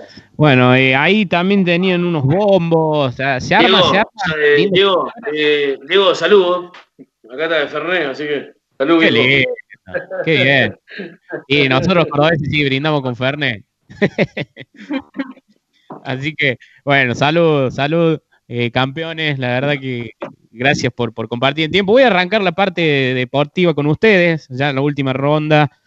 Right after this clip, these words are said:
Speaker 1: eh, para que no tengan que esperar hasta el final, porque, bueno, eh, habíamos quedado así con la lista. Eh, coméntenme, bueno, conformes con el plantel, somos campeones, me imagino que debe haber un, un cierto grado de, de conformidad, de, de, de estar contentos.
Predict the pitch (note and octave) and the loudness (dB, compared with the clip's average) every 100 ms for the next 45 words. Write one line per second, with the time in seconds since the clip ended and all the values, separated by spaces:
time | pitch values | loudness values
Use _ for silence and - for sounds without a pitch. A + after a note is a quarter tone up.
0 | _ _ C3 B2 A#2 G#2+ A#2 A#2 A#2 A#2 | _ _ -4 -2 0 0 0 0 -2 -4
1 | C3+ B2+ C3+ B2+ A#2 - A#2+ C3+ C3 A#2+ | -2 0 0 0 -6 -6 -2 0 -2 -4
2 | A#2 A2+ B2+ D3+ D3+ C#3+ A#2+ A2+ A2+ A#2 | -10 -8 -4 -2 -2 -2 -4 -4 -6 -6
3 | A2 G#2+ _ A2 G#2+ G#2+ A2+ A#2 A#2 G#2+ | -8 -14 _ -20 -18 -14 -4 0 0 0
4 | A#2 A#2 - - A#2 A#2+ B2+ - A#2 - | -2 -2 -6 -12 -4 -2 0 0 -2 -4
5 | _ _ _ B2+ A#2+ A2+ _ _ _ C#3+ | _ _ _ 0 0 -2 _ _ _ 0
6 | F#3 E3+ E3+ F#3 F3 F3+ D#3+ C3+ A#2 A2 | 2 0 2 2 4 2 2 2 0 -2
7 | - C#3+ D#3 A#3+ A#3 - D#3+ D3+ D3 D#3 | -2 -2 0 0 0 0 0 0 -2 -4
8 | F3 A#3 A3+ G3 D#3 D3 D3+ - C3 D#3 | 0 2 2 0 -6 -2 -2 0 -2 0
9 | G#3 F#3 D3+ C3+ C3+ - D#3+ B2+ A2+ G#2+ | 0 0 -2 -4 -8 -8 -6 -6 -8 -12
10 | - _ _ _ - C3+ C3+ C#3+ B2 A2+ | -14 _ _ _ 0 2 4 2 -2 -6
11 | - B2+ C3 A#2 C#3+ C3+ C3+ C3+ D3 C3+ | -12 -10 -10 -4 -2 -2 -4 -4 -4 -6
12 | A#2+ A2+ A#2+ A2+ A#2 B2+ C3 C3+ C3+ C#3+ | -6 -6 -6 -6 -6 -4 0 2 4 4
13 | E3 E3+ D3+ C3 A#2 A#2 A#2 A#2 D3 D3 | 4 4 2 0 -2 -2 -2 -2 -2 -2
14 | C3 C#3+ F3 F3 F3 E3 | -2 0 -2 0 -2 -2